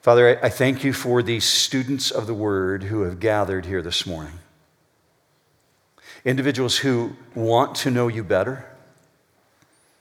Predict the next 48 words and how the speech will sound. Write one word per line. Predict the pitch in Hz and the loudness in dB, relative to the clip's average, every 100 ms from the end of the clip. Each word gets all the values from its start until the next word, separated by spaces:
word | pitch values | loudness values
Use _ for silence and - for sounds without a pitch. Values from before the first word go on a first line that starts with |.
| _ | _
and | - 107 | -6 -4
some | - 123 98 | 0 -2 -2
who | 117 113 | -4 -6
may | 113 107 | -4 -4
not | 110 113 | -2 -2
know | 104 113 | -2 -4
you | 110 110 | -4 -4
yet | 104 107 | 0 0
at | 98 | 0
all, | 107 82 - - - _ _ _ _ _ _ _ _ _ _ _ _ _ _ _ _ _ - | -2 -4 -6 -16 -20 _ _ _ _ _ _ _ _ _ _ _ _ _ _ _ _ _ -8
but | 104 | -6
trying | - 117 | -2 -2
to | 107 | -2
find | - 113 113 | -4 -2 2
out | 113 101 | 4 4
our | 92 | 0
place | - 120 117 | 0 0 0
in | 117 | -4
this | 110 - | -4 -4
world | 113 110 98 | -2 0 0
and | 92 | -4
how | 98 110 | -2 -2
we're | 104 | -2
supposed | 104 - 117 - | -4 -4 -4 -6
to | 104 | -6
respond | 98 - 113 104 101 | -4 -4 -4 -6 -8
to | |
these | 80 82 - | -10 -8 -8
things. | 90 85 85 - - - _ _ _ _ _ _ _ | -8 -12 -12 -12 -14 -20 _ _ _ _ _ _ _
So | - 104 | -8 0
God, | 107 107 | 2 4
I | 110 | 4
ask | 117 113 - | 4 2 -2
that | - | -4
you | 110 117 | -4 -4
would | 113 | -2
imprint | 117 117 117 101 | -2 -4 -8 -6
us | 95 - | -6 -4
right | 95 85 | -6 -8
now, | 87 82 85 - _ _ _ _ - | -10 -12 -14 -20 _ _ _ _ -8
and | 107 | -2
that | 104 113 - | 0 -2 -2
is | 113 | -4
done | 104 120 123 | 0 0 0
through | 135 | -4
your | 117 | -4
Holy | 110 110 110 | -2 -2 -2
Spirit. | - 95 82 - | -4 -6 -10 -12